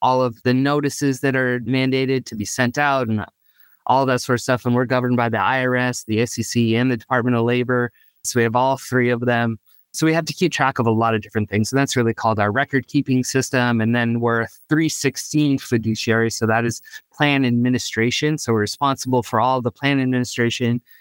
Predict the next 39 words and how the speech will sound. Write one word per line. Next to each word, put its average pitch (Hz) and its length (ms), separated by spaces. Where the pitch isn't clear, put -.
And 135 100
then 139 100
on 135 140
top 165 360
of 147 140
that 123 260
is 117 320
what's 123 260
called 120 300
a, 110 220
a 123 80
three 131 320
thirty-eight. 110 640
And 120 80
that 117 120
is 123 160
where 113 220
you're 113 240
getting 110 640
sort - 240
of 110 140
your 110 220
investment 113 800
menu, 113 640
uh, 107 240
what 117 220
investments 113 580
are 117 140
available 120 800
and 107 280
sort - 300
of 104 80
suitability 139 880
for - 160
your 110 220
investors 123 640
on 110 100
the 107 100
platform. 127 840